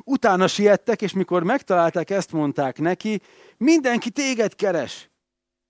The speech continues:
Ő pedig így válaszolt: "Menjünk máshova, a közeli városokba, hogy ott is prédikáljak, mert azért jöttem."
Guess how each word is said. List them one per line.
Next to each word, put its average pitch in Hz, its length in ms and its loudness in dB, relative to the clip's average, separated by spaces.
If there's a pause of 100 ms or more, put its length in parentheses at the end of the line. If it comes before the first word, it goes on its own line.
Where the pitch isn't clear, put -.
(200)
Ő 160 100 -6
pedig 147 320 -6
így 147 140 -4
válaszolt: 120 600 -6 (160)
"Menjünk 147 340 -6
máshova, 104 480 -10
a 90 100 -20
közeli 143 400 -6
városokba, 113 640 -10
hogy 117 180 -6
ott 156 200 -10
is 110 120 -18
prédikáljak, 110 680 -10 (520)
mert 123 180 -12
azért 113 380 -8
jöttem." 92 540 -18